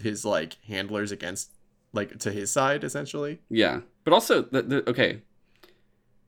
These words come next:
Speaker 2: They kill people in the university.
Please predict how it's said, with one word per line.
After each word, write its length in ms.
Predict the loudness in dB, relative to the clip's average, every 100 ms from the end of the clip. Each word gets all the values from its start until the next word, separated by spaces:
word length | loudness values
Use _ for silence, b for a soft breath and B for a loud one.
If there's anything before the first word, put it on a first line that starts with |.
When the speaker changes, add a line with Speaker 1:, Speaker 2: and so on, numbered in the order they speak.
| _ _
Speaker 2:
They 140 | 4 4
kill 320 | 4 6 6
people 580 | 6 0 0 0 0 -6 _ _ 2
in 200 | 4 6
the 80 | 6
university. 720 | 8 8 6 4 0 -6 -8